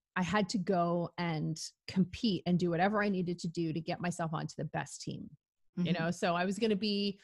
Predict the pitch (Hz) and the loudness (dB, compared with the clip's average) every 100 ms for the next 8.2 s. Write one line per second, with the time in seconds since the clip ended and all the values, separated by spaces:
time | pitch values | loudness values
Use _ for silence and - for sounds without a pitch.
0 | - - 269 247 - 196 180 170 165 156 | -10 -2 -2 -2 -2 0 0 0 -2 -4
1 | 151 160 - 185 180 180 165 165 185 180 | -2 -4 -2 0 2 2 0 2 2 2
2 | 170 160 160 156 131 - - - - - | -2 -4 -4 -6 -8 -10 -12 -10 -12 -20
3 | _ _ - 196 254 165 233 196 196 170 | _ _ -6 -4 -2 -2 2 4 4 4
4 | 240 180 151 160 208 - - - - 170 | 2 2 0 0 0 -2 -20 -16 -8 -6
5 | - _ _ _ - - 262 233 233 226 | -8 _ _ _ -18 0 6 8 8 6
6 | - 233 311 349 254 - 254 - - 180 | 4 2 2 -2 -2 -2 -2 -4 -2 -2
7 | 180 180 165 165 165 165 160 160 - - | 0 -2 -2 -4 -2 -4 -4 -6 -8 -8
8 | - 170 | -8 -10